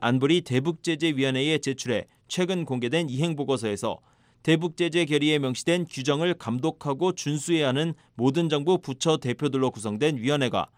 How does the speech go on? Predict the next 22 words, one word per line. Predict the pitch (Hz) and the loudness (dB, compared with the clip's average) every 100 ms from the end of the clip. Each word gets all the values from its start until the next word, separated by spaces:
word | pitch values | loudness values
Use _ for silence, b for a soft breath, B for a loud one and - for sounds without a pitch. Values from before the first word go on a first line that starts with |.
| _ _ _ | _ _ _
지난해 | - 143 143 143 | -2 0 2 0
칠월 | 139 147 165 | 2 2 4
내무부에 | 107 117 143 110 131 151 | 2 0 0 0 2 2
개설됐다고 | - 117 151 127 110 98 104 | -2 0 0 0 -4 -2 -2
밝혔습니다. | 131 120 113 95 92 90 - _ _ _ _ _ | -2 -4 -4 -6 -2 -4 -4 _ _ _ _ _
그러면서 | - 180 180 180 185 | 0 2 2 2 2
해당 | 196 202 190 | 2 2 2
위원회는 | 165 170 160 175 196 180 b | 2 4 2 2 0 -2 b
안보와 | 117 131 147 156 180 | -2 2 4 6 6
국방 | 175 139 - 165 139 | 4 -10 -2 0 0
등 | 104 - b _ | -2 -6 b _
각기 | 131 127 147 | -6 -2 2
다른 | 147 180 | 2 2
조직들이 | - 135 143 - 143 160 156 b - | 0 -4 -4 -4 0 0 -2 b -2
효과적인 | 185 185 160 151 185 175 | 4 4 2 -2 -2 -2
조율을 | 131 131 147 175 | 0 0 0 -2
하는 | 190 196 | -2 -2
것을 | 160 135 175 | -2 0 0
목표로 | 120 104 _ - 170 | 0 -6 _ -4 2
하고 | 156 135 | 4 4
있다고 | 123 - 104 135 | -2 -2 -2 -2
덧붙였습니다. | 127 - 113 - 95 92 - | -2 -4 -8 -6 -4 -4 -4